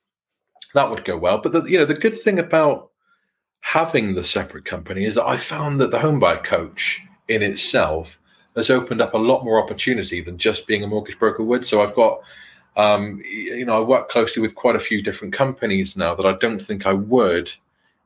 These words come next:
if I was doing purely mortgage broker kind of content. You know, I've worked closely with a few new build sites. I've worked closely with, um, different, you know, home buying apps and things like that, and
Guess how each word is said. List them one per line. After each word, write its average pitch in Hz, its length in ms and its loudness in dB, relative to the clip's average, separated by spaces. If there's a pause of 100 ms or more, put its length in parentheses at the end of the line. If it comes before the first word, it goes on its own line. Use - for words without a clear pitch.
if - 520 0 (280)
I 117 120 2
was 101 220 -4
doing 98 600 0 (220)
purely 95 380 0
mortgage 98 440 0
broker 95 300 2
kind 101 260 2
of 98 100 -4
content. 123 460 2 (420)
You 95 80 0
know, 92 60 4
I've 98 60 -4
worked 110 220 2
closely 101 300 -2
with 98 100 -2
a - 40 -6
few 101 180 -4
new 110 240 0
build 95 240 2
sites. 92 540 -2
I've 98 140 -2
worked 98 240 2
closely 95 420 0
with, 95 420 0
um, 98 300 2 (220)
different, - 440 -4
you 110 100 -4
know, 87 140 -2
home 101 380 -2
buying 98 320 2
apps - 540 -4
and 98 200 -4
things 101 320 -4
like 95 220 0
that, 98 300 4
and 95 180 -4